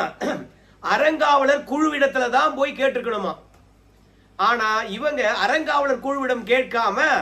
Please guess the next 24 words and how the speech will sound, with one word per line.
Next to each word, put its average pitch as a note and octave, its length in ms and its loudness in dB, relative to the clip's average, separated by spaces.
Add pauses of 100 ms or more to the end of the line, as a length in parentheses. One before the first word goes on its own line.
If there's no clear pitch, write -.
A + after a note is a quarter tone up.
(600)
கோயில் C#4+ 380 0
செயல் D4+ 340 2
அலுவலர்கிட்ட C4+ 680 0
போய் G#3+ 300 -4
கேட்டிருக்காங்க. - 720 0 (760)
இதுக்கு A#3+ 220 -6
ராம C#4+ 300 2
ரவிக்குமார் C#4+ 480 0
அவர்கள் B3 280 -2
என்ன C4 60 -4
சொல்றான்னு B3 320 0
கேட்டீங்கன்னா, A3+ 500 0 (160)
<clears throat> A#3 340 -2
"சரிதானையா, A#3+ 680 2 (800)
நாங்க G3+ 640 0 (160)
கோயில் C#4 460 4
செயல் B3 300 2
அலுவலர்கிட்ட A#3+ 520 2
தான் C4 220 2
போய் A#3 280 -6
தீபம் B3 300 -2
ஏத்தணும்னு A3 440 -4
நாங்க G#3 380 -4
சொன்னோம். A3 280 -4